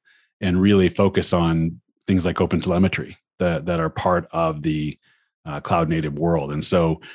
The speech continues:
that's why we decided to, to build a new product from the ground up instead of trying to, you know, use duct tape and chewing gum to fit it into our old,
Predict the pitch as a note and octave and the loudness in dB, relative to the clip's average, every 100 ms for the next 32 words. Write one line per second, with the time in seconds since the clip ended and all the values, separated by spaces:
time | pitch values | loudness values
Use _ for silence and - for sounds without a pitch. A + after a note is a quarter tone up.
0 | - - G2+ - G#2 F#2+ F2+ F2 F2 F#2 | -10 0 0 2 2 4 4 2 2 0
1 | F2 E2 E2 - F2 D2 G#2 G2 F2 G2 | 0 0 -2 0 -2 2 2 4 4 4
2 | G2 F#2+ F#2+ - F2+ E2 F#2+ F2+ F#2 C#3+ | 4 2 2 2 2 2 2 4 2 2
3 | A2+ - F#2+ F2+ - F#2+ F#2 F#2 - F2+ | 0 0 0 0 0 0 2 0 0 2
4 | E2+ E2 - - _ - F#2+ D#2 D#2+ F2 | 2 -2 -8 -20 _ -2 -2 0 0 0
5 | D2+ F2 - F2 E2+ F2 D#2 D2+ A2 G#2 | 2 0 0 0 0 0 -2 0 2 4
6 | F2 D#2+ D#2+ E2+ E2+ - F2 - A2+ A2 | 2 0 -2 -2 -4 -4 -8 0 2 4
7 | F2+ F#2 F2+ F2+ E2+ F2 F2+ | 4 4 4 2 2 2 0